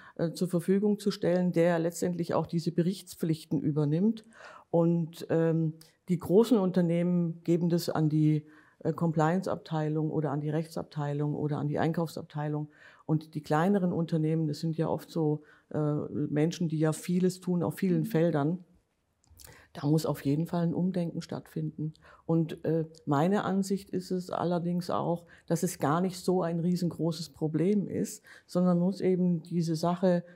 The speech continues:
von hinten anfangen und sagen, ich schaue mir den Zulieferer an, schaue mir die vertraglichen Grundlagen an, wie bin ich denn äh, vor zehn oder fünfzehn Jahren mit ihm in die vertragliche Grundlage gegangen und bereitet es quasi von hinten auf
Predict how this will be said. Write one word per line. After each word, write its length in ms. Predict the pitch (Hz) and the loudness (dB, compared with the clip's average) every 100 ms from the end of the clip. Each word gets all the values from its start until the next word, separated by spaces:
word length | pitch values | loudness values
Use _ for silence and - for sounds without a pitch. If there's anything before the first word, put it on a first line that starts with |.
| _ | _
von 180 | - 170 | 2 4
hinten 280 | 226 240 170 | 6 4 0
anfangen 460 | - 160 165 175 | 0 0 0 0
und 140 | 175 175 | 0 0
sagen, 400 | 175 185 190 180 - - | 0 0 -2 -4 -12 -2
ich 200 | 196 196 | 0 0
schaue 320 | - 160 180 | 0 2 4
mir 360 | 202 208 208 208 - - _ | 2 2 0 -4 -12 -20 _
den 280 | 180 180 165 | 4 4 4
Zulieferer 720 | - 240 262 190 160 165 147 101 | 2 4 4 4 2 0 0 0
an, 360 | 165 220 277 - - | 2 2 0 -2 -20
schaue 260 | - 175 185 | 0 2 4
mir 140 | 190 | 4
die 180 | 180 175 | 2 -2
vertraglichen 720 | - 180 - 175 175 180 185 | 0 -2 0 -2 -2 -2 0
Grundlagen 640 | 175 202 233 190 165 165 165 | 2 2 2 2 0 0 -2
an, 320 | - 180 165 | 0 0 0
wie 240 | 202 220 208 | -2 -2 -2
bin 240 | 196 202 | 2 2
ich 140 | 196 | 2
denn 280 | 190 190 180 - - _ - | 0 -2 -2 -6 -20 _ 0
äh, 180 | 185 175 | 2 2
vor 320 | - 180 180 | 2 2 2
zehn 320 | - 185 196 | 4 4 4
oder 160 | 175 170 | 2 0
fünfzehn 460 | 196 202 - 185 | 0 -2 0 0
Jahren 340 | 170 175 185 180 | 2 2 2 2
mit 140 | 175 | 2
ihm 160 | 185 180 | 0 2
in 100 | 165 | 0
die 80 | |
vertragliche 640 | 160 175 - 160 175 175 165 | -2 -4 -2 -2 -2 -4 -6
Grundlage 580 | - 190 190 156 147 151 | -2 -4 -2 -2 0 -2
gegangen 540 | 151 151 156 180 202 - - - | -2 -2 0 0 -4 -8 -10 0
und 180 | 170 | 2
bereitet 540 | 165 156 135 202 233 - | 4 2 4 2 0 -4
es 180 | 180 - | -4 -2
quasi 380 | 160 147 165 | 2 2 2
von 220 | 170 170 156 | -2 -2 0
hinten 440 | 202 269 285 175 | 4 4 4 -2
auf 460 | - 147 190 269 | 0 2 2 0